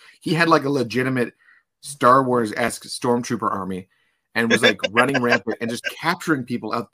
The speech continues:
Speaker 1: like, everywhere. And I'm like, "This movie is different. Okay, okay." Um, some of the designs for this movie were way ahead of their time. Skeletor's look in this movie by Frank Langella, amazing.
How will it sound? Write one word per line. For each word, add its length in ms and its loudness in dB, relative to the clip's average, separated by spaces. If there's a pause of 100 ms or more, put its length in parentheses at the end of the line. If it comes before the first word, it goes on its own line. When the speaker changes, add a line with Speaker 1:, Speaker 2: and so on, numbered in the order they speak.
Speaker 1:
like, 200 -4
everywhere. 380 0
And 80 0
I'm 80 -2
like, 320 -6
"This 180 -8
movie 200 -2
is 60 -6
different. 340 -10
Okay, 280 -8
okay." 300 -8 (380)
Um, 400 2 (1200)
some 320 -4
of 160 -4
the 100 -8
designs 580 -4
for 120 -14
this 180 -6
movie 380 -2 (320)
were 220 -4
way 340 0
ahead 180 -2
of 60 -4
their 120 -6
time. 220 -6
Skeletor's 640 0
look 500 -4
in 100 -8
this 180 -8
movie 200 -4
by 140 -4
Frank 240 -2
Langella, 480 -2 (800)
amazing. 760 0